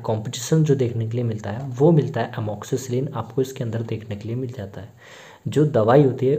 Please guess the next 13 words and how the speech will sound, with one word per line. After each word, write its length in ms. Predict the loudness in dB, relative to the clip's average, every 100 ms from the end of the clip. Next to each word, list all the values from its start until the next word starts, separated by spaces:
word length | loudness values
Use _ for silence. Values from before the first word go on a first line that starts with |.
| -2
उसी 240 | -4 0
को 120 | 2
कॉम्पोजिशन 680 | 2 0 -2 -4 -4 -4 -4
साल्ट 400 | -2 -4 -2 -4
फॉर्मूला 440 | -2 -2 0 0 0
ड्रग 280 | 0 -2 0
के 80 |
नाम 200 | 0 0
से 220 | -2 -2 -2 -8 -12 -8
जाना 300 | -4 -2 -4
जाता 280 | -6 -8
है। 100 | -12 -12 -10
ओके, 240 | -2 -2